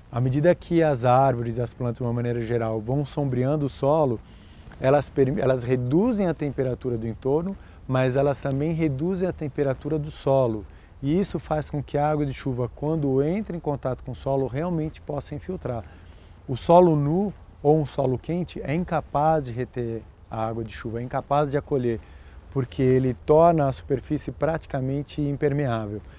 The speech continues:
Ele faz com que a água escoe sobre a superfície. Então daí realmente a necessidade da gente manter o solo coberto e plantado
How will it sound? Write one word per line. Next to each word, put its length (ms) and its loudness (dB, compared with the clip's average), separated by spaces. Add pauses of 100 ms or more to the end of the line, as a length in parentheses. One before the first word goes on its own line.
(300)
Ele 380 2
faz 340 0
com 140 -8
que 140 -2
a 60 2
água 380 0
escoe 460 -4
sobre 240 -8
a 20 -8
superfície. 600 -10 (320)
Então 220 0
daí 600 4
realmente 400 -2
a 40 0
necessidade 560 -2
da 60 0
gente 300 -8
manter 400 -2
o 100 -2
solo 360 2
coberto 560 -2 (400)
e 120 2
plantado 680 0